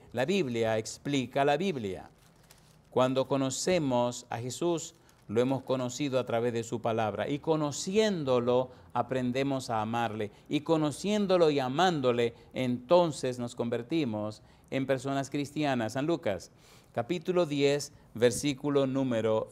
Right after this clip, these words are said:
dieciséis. Dice el verso dieciséis: "El que a vosotros oye", dice Jesús, "a mí me oye. Y el que a vosotros desecha,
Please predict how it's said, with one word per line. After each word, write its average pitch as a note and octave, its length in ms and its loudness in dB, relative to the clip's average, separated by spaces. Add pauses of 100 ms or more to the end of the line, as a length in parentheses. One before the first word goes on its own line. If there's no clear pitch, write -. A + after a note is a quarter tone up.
dieciséis. B2+ 800 -2
Dice C#3 220 -2
el C#3 80 0
verso C#3+ 260 0
dieciséis: C3+ 720 -2 (600)
"El E3 280 4
que D#3+ 140 2
a D3+ 60 4
vosotros F#3 840 2
oye", D3+ 640 2 (420)
dice A2+ 260 -4
Jesús, C3 520 -2 (120)
"a D3 120 2
mí D#3+ 140 0
me E3 160 0
oye. D#3+ 320 -2 (920)
Y D3+ 100 4
el E3+ 140 4
que E3+ 100 4
a D#3+ 40 6
vosotros F3+ 720 2
desecha, C#3 840 0